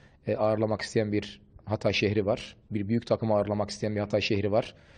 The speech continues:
E, Başakşehir de zaten şu anda Türkiye'nin en formda ekibi. Yani Başakşehir'i ağırlayacağız. Bunun bir heyecanı var. E, tabii ki sahaya çıktığımız zaman da mutlaka kazanmak istiyoruz. Mutlaka tur atlamak istiyoruz.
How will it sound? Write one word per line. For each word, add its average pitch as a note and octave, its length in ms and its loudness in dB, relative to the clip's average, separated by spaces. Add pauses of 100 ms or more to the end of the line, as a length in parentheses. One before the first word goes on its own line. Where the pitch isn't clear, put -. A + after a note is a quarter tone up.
(160)
E, G#2 100 0
Başakşehir G#2 520 2
de G#2 260 0 (140)
zaten G#2 320 0
şu A2 140 -2
anda G#2+ 120 -2
Türkiye'nin G#2+ 380 -4
en G#2+ 100 -2
formda G2+ 320 0
ekibi. A2 360 0 (480)
Yani A2 220 -2
Başakşehir'i A2+ 720 4 (280)
ağırlayacağız. A#2 600 6
Bunun C3 160 4
bir A2+ 80 4
heyecanı G#2 360 4
var. C#3 220 2
E, G#2+ 80 0
tabii E3 240 -2
ki D#3 260 2 (540)
sahaya C#3 320 6
çıktığımız C#3+ 420 0
zaman C#3+ 240 2
da C#3 40 8
mutlaka D3+ 280 4
kazanmak A2+ 360 2
istiyoruz. - 420 -4 (120)
Mutlaka C3+ 360 4
tur A#2 120 4
atlamak G#2 320 2
istiyoruz. - 480 -6